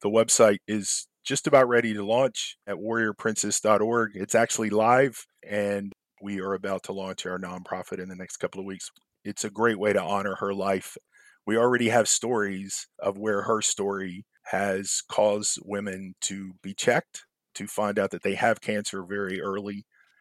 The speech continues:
and to get treatment early enough to not be in the same situation she was in. To your third question, which was, how does it affect my being in customer service? I, uh, Eric, have you ever, have you ever heard of enneagrams? Have you ever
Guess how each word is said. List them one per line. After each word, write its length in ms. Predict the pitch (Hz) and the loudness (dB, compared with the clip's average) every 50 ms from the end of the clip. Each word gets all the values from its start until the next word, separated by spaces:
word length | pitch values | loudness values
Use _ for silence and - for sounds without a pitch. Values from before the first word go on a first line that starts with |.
| _ _ - - | _ _ -16 -8
and 360 | - 95 95 92 95 95 87 - - | -4 -4 -2 -2 -4 -6 -8 -10 -10
to 260 | - 101 98 95 90 - | -8 -8 -6 -8 -8 -4
get 220 | - 104 92 - | -2 -2 -2 -2
treatment 500 | - - - 110 113 92 92 98 95 92 - | -6 -6 -4 -4 -6 -4 -4 -6 -8 -8 -4
early 300 | - 101 98 98 107 98 | -4 -4 -4 -4 -4 -6
enough 320 | 98 98 95 92 95 - - - | -6 -6 -6 -6 -8 -10 -10 -8
to 120 | - 92 | -8 -8
not 320 | 92 92 98 98 90 - - | -6 -4 -4 -4 -4 -4 -6
be 320 | 98 95 92 90 92 - _ _ _ _ _ _ - | -8 -8 -8 -8 -12 -14 _ _ _ _ _ _ -12
in 120 | 98 98 | -10 -8
the 100 | 95 92 | -4 -4
same 240 | - - 98 98 95 | -2 -2 -2 -2 -4
situation 640 | - - 87 - 92 92 98 98 92 - - 92 92 | -6 -6 -6 -8 -6 -6 -6 -6 -6 -8 -8 -8 -8
she 160 | - - 95 | -8 -8 -8
was 220 | 95 95 90 87 92 | -10 -12 -12 -12 -12
in. 240 | 90 90 92 98 _ _ _ _ _ _ _ _ _ _ _ - - | -14 -14 -18 -20 _ _ _ _ _ _ _ _ _ _ _ -10 -8
To 100 | - 143 | -8 -4
your 200 | 139 135 131 120 | 0 0 0 0
third 440 | - - - - 175 202 196 - - | 0 -4 2 6 8 8 8 6 6
question, 480 | - 139 120 - - 120 117 117 113 | 4 4 4 4 -4 -8 -8 -8 -8
which 180 | 113 113 - - | -8 -8 -6 0
was, 320 | 123 123 117 110 107 - | 2 4 4 2 0 -2
how 160 | - - 139 | 0 0 2
does 160 | 135 135 123 127 | 2 2 0 -2
it 100 | 120 107 | -2 -2
affect 540 | - - - 127 117 107 - _ - - _ _ | -4 -4 -4 -2 -2 -2 -2 _ -20 -20 _ _
my 460 | - 104 104 101 - - 92 90 95 104 _ _ _ _ _ - | -4 -2 -2 0 0 -2 -2 -4 -6 -8 _ _ _ _ _ -6
being 220 | 110 113 110 104 | -6 -4 -4 -6
in 100 | 101 95 | -8 -8
customer 440 | - - 107 - - 104 101 98 95 | -2 -2 -2 -2 -2 -10 -10 -10 -8
service? 480 | - - 101 101 98 92 92 - - | -6 -6 -4 -6 -6 -6 -8 -6 -4
I, 160 | 90 101 113 - _ _ - - | -2 -2 -2 -2 _ _ -6 -2
uh, 260 | 104 101 101 101 95 90 _ - | -2 -2 -2 -4 -8 -10 _ 2
Eric, 280 | 143 156 139 131 123 - | 6 6 6 6 4 -2
have 100 | 123 127 | -6 -4
you 80 | 156 175 | -4 -2
ever, 240 | 165 156 143 - - | -2 -2 -6 -6 -8
have 120 | 123 127 | -10 -8
you 60 | 151 | -6
ever 100 | 160 139 | -6 -4
heard 160 | 127 147 135 113 | -2 -2 -2 -2
of 80 | 104 | -4
enneagrams? 720 | 110 117 127 139 131 135 135 139 139 135 131 135 127 - - | -6 -4 -4 -4 -2 0 0 2 2 2 0 -2 -6 -10 -10
Have 120 | 107 117 | -8 -6
you 60 | 120 | -6
ever 300 | 123 120 117 113 107 - | -4 -4 -4 -4 -6 -10